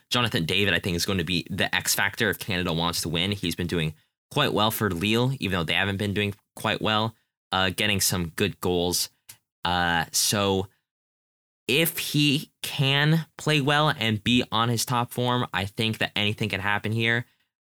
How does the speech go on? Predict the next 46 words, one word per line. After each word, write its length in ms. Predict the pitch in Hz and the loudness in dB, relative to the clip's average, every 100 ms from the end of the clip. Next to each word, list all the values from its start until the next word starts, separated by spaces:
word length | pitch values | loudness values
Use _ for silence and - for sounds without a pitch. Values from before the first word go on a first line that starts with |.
| - | -2
But 60 | |
I 60 | 104 | 0
just 160 | 107 | 0
don't 280 | 101 107 98 | 0 0 0
see 160 | - 107 | 0 2
that 140 | 85 | 2
happening 480 | 85 87 80 80 80 | 0 0 0 -2 -2
because 540 | 78 76 80 76 - - - _ _ _ | -4 -4 -2 -2 -2 -4 -12 _ _ _
you 140 | - | -2
just 160 | 110 - | 0 2
gotta 180 | 120 101 | 0 0
back 360 | 82 92 90 - | 0 0 0 -4
Mexico 420 | 80 - 95 80 | -2 -2 0 0
at 160 | 85 | -2
home 340 | 82 87 78 78 | -2 -2 0 0
until 240 | 80 78 85 | -2 -4 -6
proven 340 | - 82 82 - | -4 -2 -2 -4
otherwise. 600 | 80 78 71 73 76 - - | -4 -4 -2 -2 -2 -6 -4
I'm 120 | 98 | -2
gonna 100 | 98 | 0
go 100 | 92 | -2
with 120 | 78 | -2
a 60 | 87 | -2
one 400 | 82 92 90 76 | 0 0 -2 -4
zero 340 | 90 90 82 | -2 0 0
win 360 | 78 82 78 76 - | 0 -2 -2 -4 -8
for 180 | - 95 | -2 0
Mexico. 640 | 82 78 - - 80 76 - _ _ _ _ | 0 0 -2 -2 -2 -2 -4 _ _ _ _
Jack, 400 | - 131 110 - - _ _ _ _ _ - | -2 0 0 -4 -16 _ _ _ _ _ -10
do 140 | - 113 | -2 2
you, 300 | 117 127 131 | 6 6 4
do 100 | 131 | 2
you 120 | 127 | 2
back 260 | 135 135 | 2 0
Canada 320 | - 135 135 131 | 0 0 2 2
at 60 | |
all? 200 | 131 131 | 2 2
Are 120 | 110 | 2
you 120 | 107 113 | 2 2
on 140 | 117 | 2
the, 240 | 120 117 - | 2 0 0
on 100 | 110 | -2
the 240 | 113 110 104 | 0 0 0
Jonathan 360 | 113 107 120 | -2 0 0
David 320 | 104 98 85 | 2 0 0
train? 340 | - 60 53 | -2 -4 -4